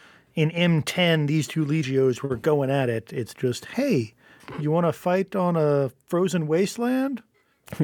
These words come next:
Speaker 2: We got
Speaker 1: Boy,
Speaker 2: you,
Speaker 1: have I
Speaker 2: homie.
Speaker 1: got the battle
Speaker 2: <laughs>
Speaker 1: for you."
Speaker 2: Yeah. It's not entirely unlike Open War,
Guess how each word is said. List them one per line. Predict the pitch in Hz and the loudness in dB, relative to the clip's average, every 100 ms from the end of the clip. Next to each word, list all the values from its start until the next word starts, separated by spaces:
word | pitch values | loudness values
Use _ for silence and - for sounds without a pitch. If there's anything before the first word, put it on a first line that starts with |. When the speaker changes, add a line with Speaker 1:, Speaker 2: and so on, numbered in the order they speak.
| - | 0
Speaker 2:
We | 120 165 | 0 2
got | 180 | 2
Speaker 1:
Boy, | 220 233 | 4 2
Speaker 2:
you, | |
Speaker 1:
have | 165 160 | 2 4
I | 190 | 4
Speaker 2:
homie. | 214 | 4
Speaker 1:
got | - | 4
the | 127 - | 2 4
battle | 165 190 185 | 2 2 0
Speaker 2:
<laughs> | |
Speaker 1:
for | 202 | -2
you." | 165 139 127 113 110 - _ _ _ - | -2 0 -2 -2 -8 -16 _ _ _ -8
Speaker 2:
Yeah. | - 90 - - | -6 -6 -10 0
It's | 175 - - - _ | 0 2 -4 -8 _
not | 160 214 254 - | 2 4 2 0
entirely | 185 151 - 170 151 123 110 - | -2 0 0 2 2 2 2 0
unlike | 127 120 107 95 101 - - | 0 2 2 2 -2 -6 -2
Open | 117 120 104 | -2 0 -4
War, | 101 92 92 | -2 -2 -2